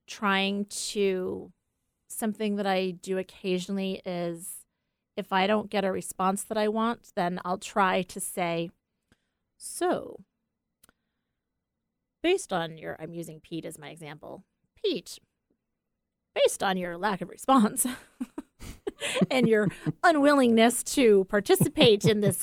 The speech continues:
Speaker 1: conversation that I'm having in my head, <laughs> the story that I'm telling myself is that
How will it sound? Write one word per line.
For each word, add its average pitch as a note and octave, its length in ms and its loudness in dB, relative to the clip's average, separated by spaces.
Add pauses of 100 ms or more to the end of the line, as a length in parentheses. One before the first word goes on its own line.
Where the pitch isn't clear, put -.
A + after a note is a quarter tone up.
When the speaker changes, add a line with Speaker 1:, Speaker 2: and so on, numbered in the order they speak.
(140)
Speaker 1:
conversation B3 680 4
that G3 80 0
I'm G3+ 140 2
having C#4 300 4
in G3 100 2
my G3 160 -2
head, F#3 300 0 (600)
<laughs> - 520 -4
the - 100 4
story F4 480 4
that C4 120 8
I'm A3+ 200 6
telling D4+ 320 6
myself G3+ 500 4
is G#3 180 2
that G#3 260 2